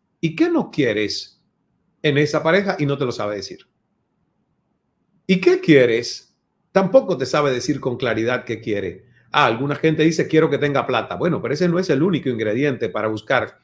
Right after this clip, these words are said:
un hombre o una mujer que venga a tu lado. Hay cosas más importantes que si las tiene,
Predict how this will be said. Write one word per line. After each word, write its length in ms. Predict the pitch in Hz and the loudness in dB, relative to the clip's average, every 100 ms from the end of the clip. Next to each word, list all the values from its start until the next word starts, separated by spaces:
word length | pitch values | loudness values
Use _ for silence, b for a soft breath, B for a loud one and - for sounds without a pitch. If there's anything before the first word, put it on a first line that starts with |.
| _ _ _ _ - | _ _ _ _ -2
un 160 | 147 | 2
hombre 320 | 143 151 131 123 | 2 2 2 2
o 40 | |
una 200 | 123 127 | 2 -2
mujer 340 | 123 135 131 | -2 0 0
que 100 | 127 | 2
venga 240 | 120 131 123 | -2 -2 -2
a 60 | |
tu 100 | 104 | -2
lado. 360 | 117 139 110 95 B - | 0 2 2 -2 B -4
Hay 140 | 131 | -2
cosas 280 | 165 160 139 | 0 -2 -2
más 220 | 147 156 | -2 0
importantes 680 | 160 156 131 160 151 135 120 | -2 -2 -4 -2 -2 -2 -6
que 100 | - | -6
si 120 | - 127 | -6 -4
las 200 | 123 - | -4 2
tiene, 360 | 185 208 240 | 4 4 2